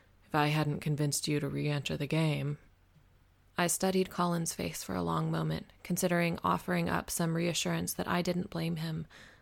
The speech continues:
that it wasn't his fault. Except it was. So I kept my mouth shut and scooted over, leaning forward to drag the skirt of my dress the rest of the way.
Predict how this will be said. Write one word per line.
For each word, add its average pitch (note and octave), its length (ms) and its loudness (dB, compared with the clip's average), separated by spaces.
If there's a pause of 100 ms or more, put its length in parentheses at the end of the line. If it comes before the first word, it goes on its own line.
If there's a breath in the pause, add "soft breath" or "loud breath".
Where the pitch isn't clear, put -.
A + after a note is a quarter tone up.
(100 loud breath)
that F#3 100 4
it - 80 4
wasn't F#3 400 4
his D#3 260 -4
fault. - 400 -4 (920)
Except D#3+ 720 -4 (320)
it - 240 -6
was. F3+ 560 2 (720 loud breath)
So F3+ 240 4
I E3+ 100 6
kept - 300 -2
my E3+ 120 2
mouth E3 280 2
shut - 420 0
and D#3 240 -2
scooted F3 380 0
over, D#3 460 0 (120)
leaning E3+ 280 2
forward D#3 500 -4
to - 80 -6
drag D#3+ 280 0
the - 60 -12
skirt - 300 -2
of E3+ 80 -6
my E3 140 -2
dress - 320 -4
the - 160 -4
rest D#3+ 200 -4
of E3+ 100 -6
the D#3+ 100 -4
way. - 340 -6